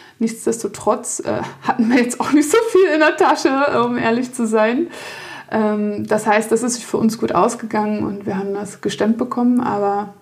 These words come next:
ja, das war natürlich für uns trotzdem unheimlich viel Geld, ne? Also, äh, und auch dieser Schritt in diese, in, in dieses Netz,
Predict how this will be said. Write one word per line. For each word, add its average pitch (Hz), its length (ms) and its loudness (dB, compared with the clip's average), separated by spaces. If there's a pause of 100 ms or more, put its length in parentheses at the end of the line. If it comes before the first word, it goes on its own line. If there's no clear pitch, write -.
(180)
ja, 175 180 -4 (500)
das 185 160 -10
war 185 80 -2
natürlich 196 360 -2
für 233 100 2
uns - 220 -4
trotzdem 220 480 -2
unheimlich 185 480 2
viel 185 220 0
Geld, 185 260 -2
ne? 208 320 -4
Also, 196 320 -2 (480)
äh, 190 180 0
und 202 160 0
auch 196 140 0
dieser 214 260 2
Schritt 294 420 -2
in 214 220 0
diese, 202 440 0 (1700)
in, 226 340 0
in 226 260 2
dieses 233 320 -2
Netz, 247 400 0